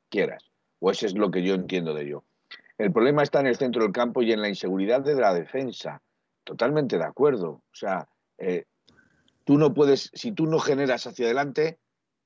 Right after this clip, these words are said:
y tienes debilidad en la defensa, por mucho que le echemos la culpa a Joao o a Suárez porque no meten gol, es porque a lo mejor tampoco le llegan balones. Es porque a lo mejor tampoco le llegan balones.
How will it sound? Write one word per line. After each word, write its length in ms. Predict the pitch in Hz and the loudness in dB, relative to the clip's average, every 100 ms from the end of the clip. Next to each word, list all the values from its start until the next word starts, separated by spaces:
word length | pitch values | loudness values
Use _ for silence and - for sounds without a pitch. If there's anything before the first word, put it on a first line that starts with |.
| - | -4
y 180 | 123 | -2
tienes 360 | 117 143 139 113 | 0 0 0 0
debilidad 420 | 107 101 113 139 160 | -2 -2 0 0 -2
en 60 | |
la 80 | 147 | 0
defensa, 500 | 135 131 131 156 151 - _ _ | 0 -2 -2 -2 -2 -6 _ _
por 140 | 95 | -2
mucho 260 | 131 151 147 | 0 0 2
que 80 | |
le 80 | 156 | 2
echemos 300 | - 156 143 | 2 0 2
la 100 | 131 | 0
culpa 360 | 120 147 113 104 | 0 -4 -2 -2
a 60 | 92 | 0
Joao 380 | 113 135 92 - | 0 0 -2 -8
o 160 | 87 | -14
a 20 | 92 | -10
Suárez 400 | 147 143 98 - | -2 -2 -2 -4
porque 300 | 95 87 92 | -8 -8 -8
no 140 | 113 | -6
meten 260 | 147 147 139 | -4 -4 -2
gol, 220 | 135 147 - _ | -2 -4 -8 _
es 100 | - - | -16 -6
porque 200 | 131 120 | -4 0
a 40 | |
lo 80 | 143 | 0
mejor 180 | 113 107 | 0 -2
tampoco 300 | 127 127 135 | -4 -4 -2
le 80 | 123 | -2
llegan 200 | 104 85 | -2 -2
balones. 580 | 82 82 90 92 - _ _ _ _ _ _ _ _ _ | -4 -2 -4 -4 -10 _ _ _ _ _ _ _ _ _
Es 140 | 117 | -14
porque 240 | - 160 139 | -2 0 0
a 20 | |
lo 80 | 117 | 0
mejor 220 | 104 135 | -2 -2
tampoco 320 | 180 143 120 | -2 -2 -2
le 80 | 104 | -2
llegan 240 | 92 87 | -4 -6
balones. 380 | 80 101 156 113 | -8 -8 -6 -8